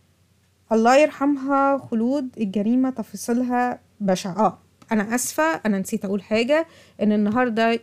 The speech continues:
يوم الخميس النيابة العامة في مصر، آه، أحالت محمد سمير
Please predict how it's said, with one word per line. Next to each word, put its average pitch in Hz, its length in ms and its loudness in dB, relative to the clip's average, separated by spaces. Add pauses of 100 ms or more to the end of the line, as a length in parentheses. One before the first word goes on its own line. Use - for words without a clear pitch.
يوم 320 320 4
الخميس 311 760 -4 (400)
النيابة 226 440 0
العامة 220 540 -2
في - 160 -10
مصر، - 460 -4 (420)
آه، 202 340 0 (280)
أحالت 240 640 0 (200)
محمد 220 400 -4
سمير 196 460 -4